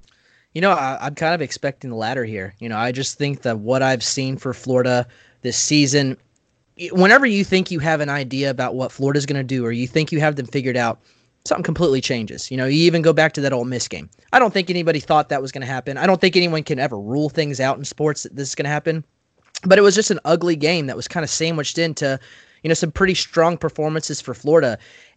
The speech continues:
And, and it's just the consistency that, that's, it's such a problem. And, and it's not even necessarily in games that they're not winning. Like you said, you, you've seen Florida go up in these big leads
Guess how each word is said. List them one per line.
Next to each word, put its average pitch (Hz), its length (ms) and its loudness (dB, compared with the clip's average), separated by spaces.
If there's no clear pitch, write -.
And, 180 200 -6
and 190 140 4
it's 185 100 4
just - 220 2
the 190 80 0
consistency 165 1000 -4
that, - 180 -2
that's, 196 240 2
it's 165 160 -2
such - 220 0
a 156 60 -2
problem. 135 400 -2
And, 143 100 -6
and 190 180 0
it's 202 160 -2
not 269 160 4
even 240 200 0
necessarily 196 600 2
in 131 120 -6
games 151 260 -2
that 143 80 -8
they're 135 100 -4
not 139 240 -4
winning. 139 300 -4
Like 123 220 -6
you 135 60 -8
said, 143 300 0
you, 123 80 -10
you've 151 220 -6
seen 196 240 2
Florida 170 280 2
go 147 140 2
up 160 140 2
in 143 60 -2
these 120 180 -8
big 143 240 -2
leads 139 400 -2